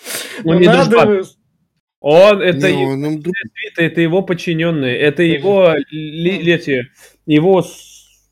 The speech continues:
Speaker 1: воины,
Speaker 2: Да.
Speaker 1: которые за военачальником идут. Он как военачальник, это его генералы. Так что поэтому они
Speaker 2: Которые
Speaker 1: хотят.
Speaker 2: во, во дворце так тусуются
Speaker 1: Мгм.
Speaker 2: толпой.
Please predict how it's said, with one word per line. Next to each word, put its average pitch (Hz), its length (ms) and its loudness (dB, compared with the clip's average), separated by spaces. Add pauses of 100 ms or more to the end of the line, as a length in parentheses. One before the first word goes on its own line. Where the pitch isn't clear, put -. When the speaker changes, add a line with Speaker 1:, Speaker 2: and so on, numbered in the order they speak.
(100)
Speaker 1:
воины, 147 580 2
Speaker 2:
Да. 139 340 -20
Speaker 1:
которые 156 500 2
за 151 160 2
военачальником 156 720 0
идут. 127 180 -4
Он 147 80 -4
как 156 200 -6
военачальник, 170 520 -2
это 156 160 -6
его 175 280 0 (220)
генералы. 156 960 4 (960)
Так 160 180 2
что 165 180 -4
поэтому 170 440 2
они 165 60 0 (120)
Speaker 2:
Которые 196 140 2
Speaker 1:
хотят. 190 160 0
Speaker 2:
во, 175 80 -8
во 165 160 -8
дворце 165 420 -6
так 147 240 -14
тусуются 160 680 -20 (1080)
Speaker 1:
Мгм. 147 220 -4
Speaker 2:
толпой. 151 500 -8